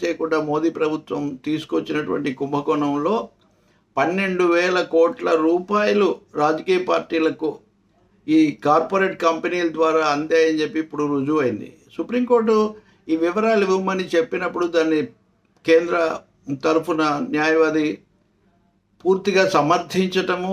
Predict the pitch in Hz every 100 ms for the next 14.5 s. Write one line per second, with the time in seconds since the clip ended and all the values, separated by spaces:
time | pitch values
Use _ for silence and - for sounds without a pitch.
0 | 190 151 151 160 170 - 160 160 170 165
1 | 160 160 160 175 185 151 - _ _ _
2 | - 151 170 160 147 160 180 180 175 165
3 | 165 165 156 160 156 147 147 160 156 156
4 | 156 147 143 - 151 151 156 147 151 139
5 | 147 165 170 160 - _ _ _ 139 151
6 | 160 180 180 180 170 165 170 170 156 151
7 | 160 165 143 143 160 175 175 170 165 165
8 | 160 175 190 160 175 175 156 165 175 196
9 | 190 185 180 170 160 165 160 - 156 165
10 | - 180 - 165 151 151 160 160 180 -
11 | - _ _ _ - 135 180 220 233 220
12 | 202 196 196 208 202 190 196 170 165 180
13 | 185 180 - 180 185 185 170 180 165 190
14 | 196 160 160 202